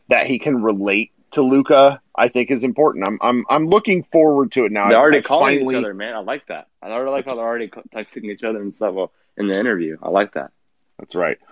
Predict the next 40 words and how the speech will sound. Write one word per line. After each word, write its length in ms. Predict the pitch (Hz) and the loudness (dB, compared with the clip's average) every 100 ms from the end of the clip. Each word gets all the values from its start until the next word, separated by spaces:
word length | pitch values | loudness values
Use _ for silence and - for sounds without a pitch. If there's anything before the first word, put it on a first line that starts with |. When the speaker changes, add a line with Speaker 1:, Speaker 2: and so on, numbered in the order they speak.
| - | -4
Speaker 2:
Interview 180 | - | 2
Speaker 1:
Well, 100 | 107 | 2
thank 240 | 208 254 240 | 4 2 2
you, 60 | |
Speaker 2:
chat. 80 | 180 | 2
Speaker 1:
Tim, 200 | 185 196 | 2 2
for 140 | 202 175 | 0 2
coming 240 | 196 185 | 2 6
up. 200 | 208 - - _ _ _ _ _ | 4 4 -4 _ _ _ _ _
Speaker 2:
I, 220 | - 107 113 | -2 2 2
I 40 | |
just 180 | 143 143 | -2 -6
miss 140 | 143 | -8
being 220 | 123 135 | -8 -8
on 160 | 127 113 | -8 -10
here, 120 | 92 | -12
man. 220 | 92 90 - _ | -14 -16 -20 _
It's 100 | - | -16
been 100 | 107 | -12
a 80 | 95 | -8
while. 140 | 90 | -8
Speaker 1:
All 80 | 78 | -8
right. 160 | 71 - _ _ - | -10 -14 _ _ 0
You 80 | |
have 120 | 139 151 | 2 2
a 40 | |
good 160 | 156 160 | 0 0
one. 220 | 143 95 _ | -2 -6 _
We'll 120 | - | -10
talk 200 | 123 147 | -2 -2
soon. 280 | 131 147 113 - | 0 -4 -4 -4
Speaker 2:
You 120 | 101 | -6
too. 60 | - _ _ _ _ _ _ _ _ _ - | -8 _ _ _ _ _ _ _ _ _ -14
Speaker 1:
Okay, 400 | 143 - 185 156 | -8 2 4 4
Marco 400 | 135 185 277 214 | 4 0 2 2
in 80 | 175 | 2
the 60 | |
chat 520 | 135 - - 175 151 - | -2 -4 0 4 4 2
asks 440 | 123 127 127 - - | -2 -2 -4 -8 -12
a 120 | 104 | -10